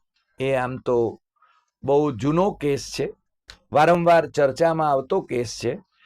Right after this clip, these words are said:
અને એ કેસ છે રાહુલ ગાંધીની બ્રિટિશ નાગરિકતાના સંદર્ભમાં. અલ્હાબાદ હાઈકોર્ટની અંદર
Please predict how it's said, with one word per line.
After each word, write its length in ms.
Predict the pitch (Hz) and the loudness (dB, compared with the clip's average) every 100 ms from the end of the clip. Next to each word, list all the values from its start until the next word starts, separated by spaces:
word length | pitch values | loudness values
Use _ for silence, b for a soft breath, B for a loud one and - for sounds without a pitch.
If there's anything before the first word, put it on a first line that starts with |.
| b b | b b
અને 340 | 139 143 139 - | -4 -2 -4 0
એ 180 | 165 185 | 2 2
કેસ 460 | 190 135 135 - - | 2 -2 -2 -4 -6
છે 200 | 113 127 - - | -2 -2 -4 -6
રાહુલ 360 | 117 120 135 | -4 -2 -2
ગાંધીની 580 | 123 123 120 127 131 147 | -2 -4 -4 -6 -6 -8
બ્રિટિશ 520 | 147 110 123 160 - 120 | -6 -8 -4 -4 -4 -6
નાગરિકતાના 760 | 113 110 117 - - 117 117 | -6 -4 -8 -6 -4 -2 -4
સંદર્ભમાં. 720 | 113 110 101 101 92 - 87 - - _ _ _ _ _ B B B - _ _ - _ _ - | -6 -6 -4 -6 -8 -12 -12 -14 -18 _ _ _ _ _ B B B -20 _ _ -20 _ _ -2
અલ્હાબાદ 440 | 156 220 240 233 | 4 6 6 6
હાઈકોર્ટની 760 | 196 185 170 165 156 139 147 139 | 6 4 6 4 4 -2 -6 -4
અંદર 400 | 135 139 160 | -4 -4 -4